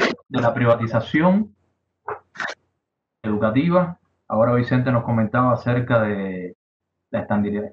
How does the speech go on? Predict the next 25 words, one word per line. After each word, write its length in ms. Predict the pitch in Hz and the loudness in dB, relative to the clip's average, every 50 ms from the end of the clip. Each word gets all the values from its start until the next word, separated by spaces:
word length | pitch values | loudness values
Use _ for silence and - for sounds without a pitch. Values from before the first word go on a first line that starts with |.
| _ - | _ -6
la 80 | 110 113 | -4 -4
estandarización 800 | - - 107 107 104 98 101 - - 110 - - 131 127 127 127 | -2 0 0 0 0 0 -2 -2 -4 -6 -4 -2 0 0 2 2
de 40 | 123 | 2
la 120 | 117 110 | 2 0
calidad 320 | 110 107 107 107 110 117 | 0 -2 0 2 2 2
educativa, 520 | 120 120 117 113 113 - 151 165 160 156 143 | 2 2 0 0 0 0 0 0 2 2 2
la 140 | 127 107 - | 2 2 -2
precarización 680 | 113 101 - 107 98 98 - - - - - 127 127 | -6 -6 -6 -4 -4 -6 -6 -8 -6 0 0 2 2
del 120 | 127 117 117 | 2 0 -2
trabajo 460 | 117 110 110 117 117 113 117 113 113 | 0 0 2 2 2 2 0 -2 -2
docente. 580 | 113 113 - 156 160 156 - - 156 131 - _ _ _ _ _ _ _ _ _ _ _ _ _ _ _ _ _ _ _ _ _ - | -4 -4 -4 -4 -4 -4 -6 -8 -10 -10 -10 _ _ _ _ _ _ _ _ _ _ _ _ _ _ _ _ _ _ _ _ _ -2
Nora, 440 | 123 127 147 160 165 160 131 - _ _ _ _ - | 2 2 4 4 4 2 0 -4 _ _ _ _ -6
en 200 | - 110 107 - | -2 -2 -2 2
todo 220 | 135 139 147 147 | 2 2 2 2
este 160 | 135 - - | 0 0 0
contexto 680 | 131 135 127 123 120 143 147 147 - 143 131 123 123 - _ _ _ _ _ _ - | 0 0 0 0 0 0 -2 -2 -2 -4 -4 -4 -4 -6 _ _ _ _ _ _ -8
que 120 | 117 104 | -4 0
ya 100 | 104 110 | 2 2
los 160 | 120 120 120 | 2 0 0
colegas 400 | - 127 117 120 123 123 120 117 | -2 -2 0 0 2 2 2 2
nos 140 | 117 110 113 | 0 0 0
han 180 | 117 123 127 131 | 0 -2 -2 0
venido 600 | - 117 117 120 123 127 120 113 104 92 87 - _ _ _ _ _ _ _ _ _ _ _ | 0 0 2 2 2 2 2 2 0 -4 -6 -8 _ _ _ _ _ _ _ _ _ _ _
colocando, 640 | _ - 101 98 92 92 - 123 135 147 143 139 131 120 | _ -8 -6 -4 -4 -2 2 2 2 2 2 -2 -4 -4
situando, 680 | - 104 - - 120 127 139 135 131 135 120 - | -4 -4 -2 2 2 2 2 2 0 -2 -2 -4